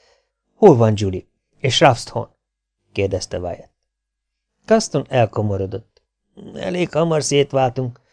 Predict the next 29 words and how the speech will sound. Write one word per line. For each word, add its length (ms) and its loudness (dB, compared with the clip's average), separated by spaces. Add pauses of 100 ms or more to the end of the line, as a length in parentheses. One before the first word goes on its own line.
(260)
A 160 -2
terv 220 2
szerint 380 -2
keletnek 480 0
kellett 360 -2
menniük.” 460 -10 (1300)
„Ha 160 2
kelet 320 6
felé 280 6
mentek”, 500 2 (140)
mondta 320 -4
Wyatt, 340 -4 (320)
„akkor 340 0
most 240 0
Rochambeau 480 0
hadseregének 800 0
a 80 -12
kellős 420 -2
közepén 520 -2
vannak.” 460 -8 (1300)
Erről 320 6
nem 180 4
volt 180 2
többet 420 2
mit 200 -6
mondani, 440 -4 (180)
ezért 340 2
mindannyian 520 -2
hallgattak. 760 -10